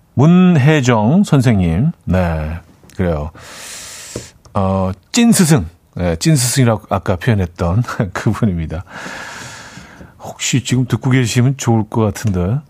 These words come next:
예, 화정 중학교에 몸담고 계셨던, 어, 국어 선생님, 문혜정 선생님 듣고 계십니까? 자, 용경 팔일 님은요, 처음부터 열렬한 사랑이 아니라 조금씩 서로의 마음을 확인해가는 과정이 설레었던 영화였어요. 라면서,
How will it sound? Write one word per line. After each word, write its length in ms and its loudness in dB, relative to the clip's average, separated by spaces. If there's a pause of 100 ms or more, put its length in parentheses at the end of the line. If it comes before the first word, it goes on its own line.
예, 260 -2
화정 420 2
중학교에 640 0
몸담고 460 0
계셨던, 680 0 (240)
어, 280 -6
국어 220 2
선생님, 360 2
문혜정 480 4
선생님 360 2
듣고 220 -2
계십니까? 440 -4 (800)
자, 140 2
용경 680 4
팔일 280 4
님은요, 380 4
처음부터 360 2
열렬한 400 4
사랑이 320 2
아니라 500 4
조금씩 400 2
서로의 300 2
마음을 260 4
확인해가는 580 2
과정이 580 2 (380)
설레었던 580 2
영화였어요. 880 0
라면서, 500 0